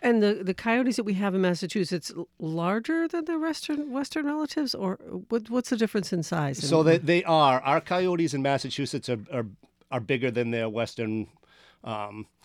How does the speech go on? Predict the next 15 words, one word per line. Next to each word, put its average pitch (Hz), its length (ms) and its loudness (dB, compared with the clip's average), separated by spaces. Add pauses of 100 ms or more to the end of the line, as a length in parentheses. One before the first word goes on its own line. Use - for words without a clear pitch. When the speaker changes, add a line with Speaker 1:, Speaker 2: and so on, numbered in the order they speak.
(100)
Speaker 2:
relatives. 135 520 0
And 135 120 0
that's 170 180 4
because 151 380 2
when 139 160 0
they 123 320 2
had 143 280 0
this 139 220 -4
eastward 127 360 -2
expansion, 123 760 -4 (640)
um, 113 560 -2 (680)
they 135 280 2
did 151 580 4
breed 139 640 0
with, 123 520 -2